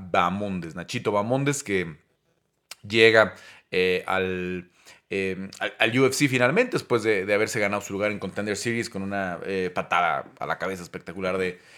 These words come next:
eh, del mexicano Edson Gómez. Em, y bueno,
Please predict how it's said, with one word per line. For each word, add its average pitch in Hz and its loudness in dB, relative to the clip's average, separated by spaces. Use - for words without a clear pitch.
eh, 90 0
del 95 -4
mexicano 98 -4
Edson 143 -4
Gómez. 180 2
Em, 107 2
y 214 0
bueno, 101 2